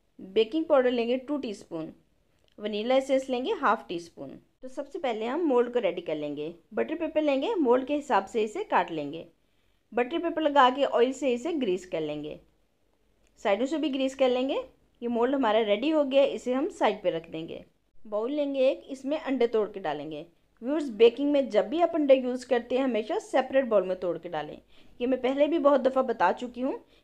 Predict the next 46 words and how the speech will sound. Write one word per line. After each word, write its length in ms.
कि 40
अगर 160
एक 360
अंडा 200
ख़राब 340
हो 80
तो 120
आपके 280
बाकी 300
सारे 240
अंडे 160
भी 140
ज़ाया 280
हो 140
जाते 300
हैं। 160
तो 60
हमेशा 360
सेपरेट 400
बाउल 200
में 140
तोड़ 260
के 160
चेक 220
करके 240
फिर 200
डालें। 300
शुगर 300
डाल 240
देंगे 200
इसमें। 280
घर 260
में 160
व्यूअर्स 280
जो 100
नॉर्मल 440
दानेदार 460
चीनी 260
इस्तेमाल 400
होती 220
है, 60
मैंने 220
वही 260
यूज़ 300
की 180
है। 180